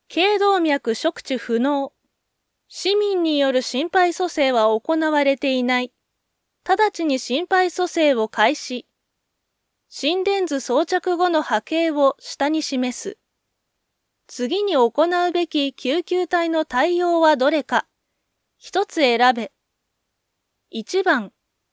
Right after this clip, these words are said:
除細動。二番、胸骨圧迫。三番、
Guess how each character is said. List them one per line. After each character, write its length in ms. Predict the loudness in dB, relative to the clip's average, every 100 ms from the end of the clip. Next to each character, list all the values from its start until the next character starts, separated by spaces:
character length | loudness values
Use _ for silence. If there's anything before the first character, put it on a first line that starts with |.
| _ _ _
除 180 | -2 -2
細 360 | 0 0 2 0
動。 340 | -2 -2 -6 _ _ _ _ _ _ _ _ _ _ _ _
二 160 | -6 -2
番、 320 | 0 -2 -8 _ _ _ _ _ _ _ _ _
胸 200 | 0 0 2
骨 300 | -2 0 0
圧 180 | 0 -2
迫。 420 | -8 -8 -6 -6 -8 _ _ _ _ _ _ _ _ _ _ _ _
三 380 | 0 2 2
番、 360 | 2 0 0 -8